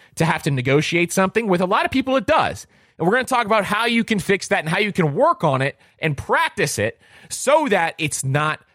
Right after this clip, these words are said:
so scary. And now one thing I wanna note before we dive into this episode is that your negotiation with your landlord or the property manager of your property needs to be kind,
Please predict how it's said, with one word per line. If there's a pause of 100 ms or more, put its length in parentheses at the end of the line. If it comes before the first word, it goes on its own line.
so (340)
scary. (340)
And
now
one
thing
I
wanna
note
before
we
dive
into
this
episode (240)
is
that
your
negotiation (280)
with
your
landlord
or
the
property
manager
of
your
property (400)
needs (220)
to
be
kind,